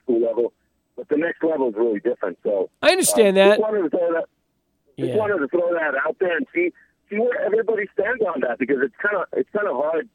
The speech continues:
Speaker 1: to just back them any, anything like that, and it, and it's hard to put all that pressure on these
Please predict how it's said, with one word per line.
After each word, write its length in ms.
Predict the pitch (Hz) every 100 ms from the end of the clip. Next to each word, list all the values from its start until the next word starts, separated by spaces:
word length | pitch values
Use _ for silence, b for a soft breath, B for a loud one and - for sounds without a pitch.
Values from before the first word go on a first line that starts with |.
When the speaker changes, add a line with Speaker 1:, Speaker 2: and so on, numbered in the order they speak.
| -
Speaker 1:
to 100 | 247
just 220 | 269 - _ _ _ _ _ _
back 260 | 143 151 -
them 240 | 131 117 120
any, 140 | 135 156
anything 420 | 139 147 135 135
like 220 | 127 147 -
that, 280 | 127 117 107 _ _ _ -
and 160 | 143
it, 100 | 156 -
and 160 | 165 170
it's 120 | -
hard 280 | - 233 415 277
to 140 | 175 - _ _ _
put 140 | - 214
all 160 | 220
that 220 | 185 151 -
pressure 480 | - 208 - 170
on 100 | 143
these 160 | 139 139